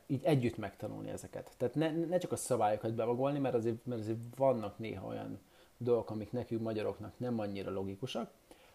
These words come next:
„On Christmas evening.” Jó, így egybe. „On my birthday.” És akkor előbb-utóbb lögz-, rögzül majd az implicit memóriában,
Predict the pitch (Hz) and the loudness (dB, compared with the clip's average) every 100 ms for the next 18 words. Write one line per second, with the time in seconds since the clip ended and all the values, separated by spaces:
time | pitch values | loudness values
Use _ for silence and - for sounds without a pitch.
0 | - _ 190 208 196 - 196 - 156 131 | -20 _ -2 0 -4 0 0 0 -2 -2
1 | - 113 98 95 87 - 147 196 196 151 | -2 -4 -4 -8 -10 -8 -2 0 2 4
2 | 113 - - - - 165 175 170 156 151 | 4 0 -10 -14 4 6 6 2 0 0
3 | 127 139 123 - - - 131 - - 165 | 0 4 4 4 -10 -8 -8 -6 2 2
4 | - - - - 160 165 123 123 123 117 | 0 -14 -20 -4 2 4 4 2 2 4
5 | 104 101 - 107 131 113 - 110 101 104 | 0 -4 -10 2 6 6 2 -4 -4 -4
6 | 110 101 110 - 107 120 120 135 131 117 | -6 -6 -6 -8 -10 -8 -2 2 2 4
7 | 98 104 101 | 4 2 -2